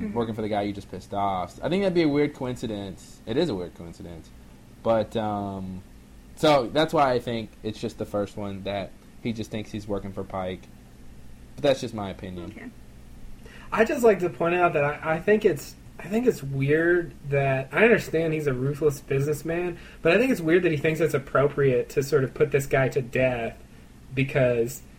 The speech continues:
Speaker 3: he, you know, he's engaging in an affair with his daughter. Like, he thinks that's an appropriate, like,
Speaker 2: It's the shame
Speaker 3: thing
Speaker 2: thing.
Speaker 3: to do.
Speaker 2: I think, uh, I mean,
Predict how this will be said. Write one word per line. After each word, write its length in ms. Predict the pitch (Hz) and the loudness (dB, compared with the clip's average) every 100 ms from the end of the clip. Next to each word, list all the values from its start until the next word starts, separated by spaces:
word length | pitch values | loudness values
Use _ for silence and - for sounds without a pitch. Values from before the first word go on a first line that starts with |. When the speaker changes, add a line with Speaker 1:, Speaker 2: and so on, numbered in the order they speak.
| - | -20
Speaker 3:
he, 440 | - 143 139 135 135 | -8 -2 0 0 2
you 120 | 151 | 2
know, 180 | 139 117 | 2 2
he's 220 | 156 147 | 0 0
engaging 420 | 135 131 131 143 | 2 4 4 4
in 80 | 131 | 2
an 60 | 123 | 0
affair 460 | - - 127 131 | -4 0 2 2
with 120 | 117 120 | 0 -2
his 160 | 110 | -6
daughter. 440 | - 117 120 120 117 | -4 -6 -4 -4 -4
Like, 140 | 117 | -4
he 100 | 139 | 2
thinks 180 | 147 139 | 2 4
that's 220 | 135 135 | 2 2
an 80 | 131 | 0
appropriate, 720 | - 143 131 139 120 117 110 - - - - - - - | 0 0 0 0 0 0 -2 -8 -20 -20 -20 -20 -18 -6
like, 120 | 127 | 0
Speaker 2:
It's 160 | 165 - | 0 0
the 160 | 190 | 0
shame 420 | 185 185 180 214 | 0 2 2 4
Speaker 3:
thing 120 | 170 139 | 4 4
Speaker 2:
thing. 80 | 113 | 4
Speaker 3:
to 60 | 110 131 127 | 2 2 2
do. 40 | |
Speaker 2:
I 80 | 135 | 2
think, 360 | - 185 175 160 | 0 -2 -2 -2
uh, 260 | 143 135 | 0 0
I 60 | - | -2
mean, 480 | 151 160 151 139 | 0 0 0 -4